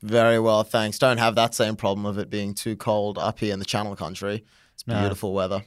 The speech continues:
Speaker 2: It's crisp. It's like a really nice, refreshing, crisp temperature, which I personally, it's probably my favourite time of year, actually. I know it gets dark early, which is a bit frustrating, but I,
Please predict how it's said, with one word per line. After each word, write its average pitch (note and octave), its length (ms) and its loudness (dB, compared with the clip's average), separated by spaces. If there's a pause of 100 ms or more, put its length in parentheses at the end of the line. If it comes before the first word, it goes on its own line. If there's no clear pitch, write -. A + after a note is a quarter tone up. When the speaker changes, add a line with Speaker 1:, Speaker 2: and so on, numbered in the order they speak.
(120)
Speaker 2:
It's - 100 -2
crisp. F#3+ 340 4
It's C3 160 0
like D#3+ 100 4
a D#3+ 40 4
really D3 340 2
nice, B2 500 2
refreshing, A#2 720 -4
crisp - 420 -4
temperature, G#2 520 -4 (240)
which - 420 -8
I G2+ 140 -4
personally, G2+ 580 -4
it's - 260 -12 (100)
probably D3+ 180 4
my F#2+ 80 2
favourite F#2+ 320 -4
time F#2+ 180 -4
of F#2 40 -12
year, F#2+ 260 -2
actually. F#2+ 240 2
I A#2 40 6
know A#2+ 120 6
it G#2 60 4
gets F#2 160 -2
dark F#2+ 360 2
early, G2 200 2
which F#2+ 140 -4
is F#2+ 80 -6
a F2+ 40 -8
bit G2 140 -8
frustrating, G2+ 500 -2
but F#2+ 100 -4
I, G2 100 -2